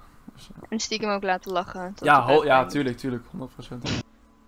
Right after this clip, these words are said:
Speaker 2: Mijn antwoord op de vraag is zeker muziek.
Speaker 1: Mhm.
Speaker 2: En ik merk dat sommige schilderijen, er wel, als ik er langer naar ga kijken, dat ik er dingen uit kan halen voor mezelf. Ehm, en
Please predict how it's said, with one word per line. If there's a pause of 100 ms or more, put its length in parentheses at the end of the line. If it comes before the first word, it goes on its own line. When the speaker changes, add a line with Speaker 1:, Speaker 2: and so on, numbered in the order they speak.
Speaker 2:
Mijn
antwoord
op
de
vraag
is
zeker
muziek. (1040)
Speaker 1:
Mhm. (120)
Speaker 2:
En
ik
merk
dat
sommige
schilderijen,
er
wel,
als
ik
er
langer
naar
ga
kijken,
dat
ik
er
dingen
uit
kan
halen
voor
mezelf. (960)
Ehm, (760)
en